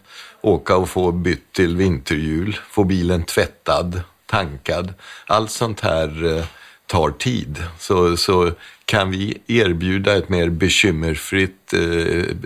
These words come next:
sätt att ha en Volvo, som jag, då, då spar vi också in tid till, till våra kunder. Det är så vi tänker.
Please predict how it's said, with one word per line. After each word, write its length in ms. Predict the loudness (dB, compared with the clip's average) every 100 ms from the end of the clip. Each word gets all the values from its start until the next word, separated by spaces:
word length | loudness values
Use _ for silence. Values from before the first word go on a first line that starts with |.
| -8
sätt 420 | -2 -2 -2 -2
att 160 | -4 -2
ha 220 | -2 -2
en 140 | -2
Volvo, 520 | 0 0 0 -4 -6 -8 -16 -20 -20
som 180 | -10 -4
jag, 220 | -2 0 -4 -6
då, 240 | -2 0 2
då 200 | 2 0
spar 340 | 0 0 0
vi 160 | 0 -2
också 340 | -2 -4 -2
in 280 | -2 -2 -6 -8
tid 480 | -6 -4 -4 -4 -8 -8 -14 -20 -20 _
till, 220 | -4 -4 -2 -4 -4
till 180 | -4 0
våra 240 | 0 0
kunder. 420 | -2 -4 0 -2
Det 100 | -2
är 40 | -2
så 220 | 0 0
vi 140 | -2
tänker. 460 | -4 -6 -6 -8